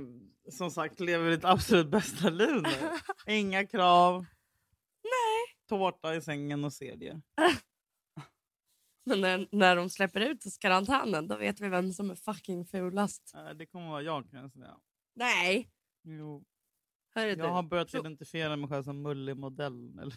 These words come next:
Speaker 1: <laughs> mullig modell.
Speaker 2: Nej.
Speaker 1: Modell!
Speaker 2: Kroppsaktivist.
Speaker 1: Vad
Speaker 2: Modell!
Speaker 1: säger modell? <laughs> Nej, men en stor
Speaker 2: Du
Speaker 1: tjej. Men det är okej.
Speaker 2: Nej.
Speaker 1: Jag har gett upp. Jag har
Speaker 2: Men alltså, jag
Speaker 1: officiellt
Speaker 2: fattar
Speaker 1: gett upp.
Speaker 2: inte
Speaker 1: Jag kommer ju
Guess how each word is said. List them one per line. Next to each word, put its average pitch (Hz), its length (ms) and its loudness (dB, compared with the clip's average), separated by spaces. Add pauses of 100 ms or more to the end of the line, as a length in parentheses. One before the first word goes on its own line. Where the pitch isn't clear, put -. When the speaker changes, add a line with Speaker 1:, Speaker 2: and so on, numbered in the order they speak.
Speaker 1:
<laughs> 151 140 -8
mullig 160 320 -2
modell. 190 520 4
Speaker 2:
Nej. 160 420 4
Speaker 1:
Modell! 285 460 10
Speaker 2:
Kroppsaktivist. 262 680 2
Speaker 1:
Vad 294 160 4
Speaker 2:
Modell! 302 240 10 (180)
Speaker 1:
säger 254 260 4
modell? 285 380 4
<laughs> - 100 -10 (1900)
Nej, 214 220 -6
men 202 180 -6
en 196 60 -6
stor 196 240 -6
Speaker 2:
Du 262 100 0
Speaker 1:
tjej. 170 320 0 (420)
Men 208 120 -12
det 233 120 -2
är 208 100 -2
okej. 220 220 -4
Speaker 2:
Nej. 180 420 2
Speaker 1:
Jag 165 100 -6
har 170 60 -2
gett 165 300 -4
upp. 147 160 -10 (560)
Jag - 80 0
har - 60 6
Speaker 2:
Men 466 60 6
alltså, 427 100 0
jag 466 80 0
Speaker 1:
officiellt 208 260 4
Speaker 2:
fattar 208 60 0
Speaker 1:
gett 185 100 -2
upp. 175 80 4
Speaker 2:
inte 175 80 0
Speaker 1:
Jag 247 220 8
kommer 233 200 -2
ju 220 80 -2